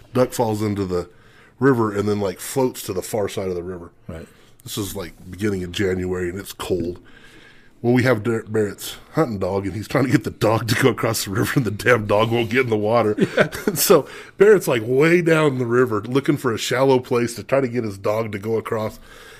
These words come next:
Speaker 1: And I finally just handed my shotgun to Ken. I'm like, "I'll just wade across." And it was only, like, mid-calf,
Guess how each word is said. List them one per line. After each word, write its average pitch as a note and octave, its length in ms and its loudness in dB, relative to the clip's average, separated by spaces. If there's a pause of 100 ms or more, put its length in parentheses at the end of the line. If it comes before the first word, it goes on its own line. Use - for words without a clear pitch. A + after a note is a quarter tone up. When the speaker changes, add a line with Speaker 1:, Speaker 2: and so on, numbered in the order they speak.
(100)
Speaker 1:
And B2+ 100 -2
I A#2+ 40 2
finally D#3 240 4
just A2+ 180 -2
handed A2+ 260 0
my G2 120 -2
shotgun G2 440 -4
to F#2 60 -8
Ken. F#2+ 240 -8
I'm F2+ 100 -12
like, E2+ 160 -14
"I'll A#2 60 -10
just D3 240 -4
wade G2 160 -6
across." F2+ 380 -10 (500)
And F3+ 80 6
it G3+ 40 10
was D#3+ 140 10
only, B2 220 6
like, G2+ 260 0 (260)
mid-calf, G#2+ 1000 -4